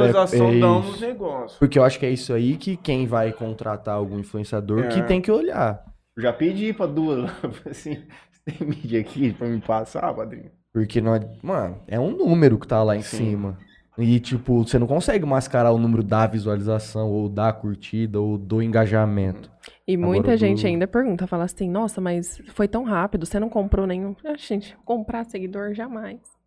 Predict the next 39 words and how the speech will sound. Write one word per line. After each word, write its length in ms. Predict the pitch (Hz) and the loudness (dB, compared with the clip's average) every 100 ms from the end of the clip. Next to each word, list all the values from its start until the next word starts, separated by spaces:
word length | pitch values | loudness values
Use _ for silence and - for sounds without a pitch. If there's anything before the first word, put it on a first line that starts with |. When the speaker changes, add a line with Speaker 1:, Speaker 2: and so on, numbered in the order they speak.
| _ _ _ - | _ _ _ -6
Speaker 3:
Tem 160 | 185 | -2
gente 140 | 185 165 | 0 0
Speaker 1:
Ainda 120 | 170 | 0
Speaker 3:
que 60 | 190 | 2
Speaker 1:
mais 120 | 226 | 4
Speaker 3:
pergunta. 280 | 196 165 175 | 4 2 2
Speaker 1:
hoje 100 | 131 | 0
em 20 | |
dia, 280 | 127 147 196 | 0 0 2
da, 80 | 208 | 2
Speaker 3:
Uhum. 180 | 202 247 | 0 0
Speaker 1:
o, 440 | 254 143 135 135 | -4 -10 -12 -10
o 20 | 123 | -10
Juninho 260 | 135 135 | -10 -10
sabe 420 | 190 - - 135 113 | -10 -6 -6 -4 -4
ver 180 | 113 | -2
os 140 | 107 104 | -2 -4
negócios. 500 | 104 101 104 - _ _ - | -6 -8 -10 -18 _ _ -10
Seu 120 | 127 | -8
perfil 300 | 135 131 127 | -6 -8 -10
for 120 | 123 | -14
comprar, 300 | 117 117 117 | -14 -12 -10
nós 120 | 127 147 | -10 -12
entra 160 | 147 | -12
aqui 100 | 143 | -10
agora, 320 | 170 143 123 139 | -8 -8 -8 -8
nós 100 | 151 | -10
te 100 | - | -14
fala, 320 | - 165 113 | -12 -8 -8
"Bruno, 360 | 107 117 107 101 | -8 -8 -8 -10
você 140 | 92 | -12
tá 100 | - | -14
comprando 280 | 95 107 110 | -12 -10 -12
seguidor 440 | 131 147 160 175 | -10 -10 -8 -8
aí, 200 | 196 185 123 | -6 -8 -8
o 40 | |
trem 180 | 110 110 | -10 -14
tá 140 | 123 | -14
feio." 420 | 131 165 143 117 | -14 -12 -12 -12